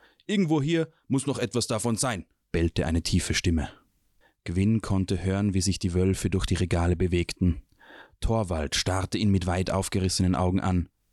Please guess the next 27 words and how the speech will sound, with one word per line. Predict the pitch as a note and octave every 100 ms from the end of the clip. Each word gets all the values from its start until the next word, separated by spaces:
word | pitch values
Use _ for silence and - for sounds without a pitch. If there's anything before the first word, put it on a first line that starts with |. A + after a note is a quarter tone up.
| _
Sie | - F2+
saßen | - E2 - -
in | E2+
der | D#2+
Falle. | - D#2 C2+ - - _ _ _ _ _ _ _ _
Nie | G2+ B2 E3
im | - G#2
Leben | F#2+ A2+ A2+ A2 - _ _
konnten | - G2 G#2
sie | F#2+
gegen | - G2+ F#2+
drei | G2 G2 B2+ A2+
Wölfe | G#2+ G#2 - D#2+
bestehen. | D#2+ - D2 C2 - _ _ _ _ _
Fieberhaft | - B2+ A#2+ A2 G2+ -
sah | G2+ F#2
Gwyn | F2 G2 G2
sich | - F#2 -
um. | F2+ D#2 - - - -
Sein | - F2+
Blick | G2+ G#2 - - -
wanderte | - F2+ G2 F2+
über | F2 F#2+
den | F#2+ F#2+
Inhalt | A2+ A2 G2 -
der | F2+
Regale. | F#2+ F2+ D#2+ D2+ C#2+